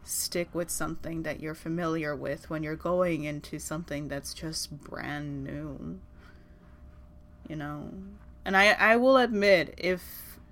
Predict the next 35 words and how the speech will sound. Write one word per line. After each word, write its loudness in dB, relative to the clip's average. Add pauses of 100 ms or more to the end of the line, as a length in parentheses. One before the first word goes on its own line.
I 8
knew 4
that -2
all 8
of 4
my -2
favorites -6
were -6
going -6
to -8
be -8
in -8
this -4
game, -6 (380)
I 2
would 0
not, 10
I -2
probably 4
would 4
not 4
have -4
hesitated -2
to -2
gone 0
through -2
the -4
process -2
of -4
getting 0
baby 0
versions 0
of -6
my -6
favorites -4